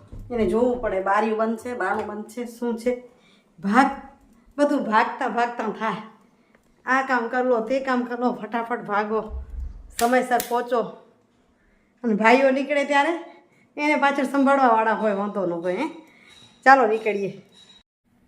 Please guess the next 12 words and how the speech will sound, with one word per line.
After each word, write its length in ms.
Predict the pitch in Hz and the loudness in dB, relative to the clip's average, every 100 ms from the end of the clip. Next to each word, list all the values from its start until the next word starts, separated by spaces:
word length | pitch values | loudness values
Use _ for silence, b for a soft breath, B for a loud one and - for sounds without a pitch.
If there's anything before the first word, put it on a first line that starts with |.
| _ _ _ _ _ _ _ _ _ - | _ _ _ _ _ _ _ _ _ -8
તો 80 | 247 | -2
મિત્રો, 300 | 262 269 240 | -2 0 0
વાગવા 380 | 226 226 247 | 0 0 0
આવ્યા 260 | 240 240 240 | 2 0 -2
છે 180 | 240 247 | -2 -4
સાત. 460 | 240 240 226 254 B B B B B B _ _ _ - - _ _ _ | -2 0 2 0 B B B B B B _ _ _ -20 -20 _ _ _
થોડીક 240 | 254 277 269 | 0 0 2
વાર 200 | 262 262 | 2 2
પહેલાં 280 | 254 269 254 | 0 0 0
જ 40 | |
ઘરે 260 | 214 240 247 | -2 -2 -2
પહોંચી. 680 | 240 233 240 247 254 - | -2 -4 -4 -8 -8 -16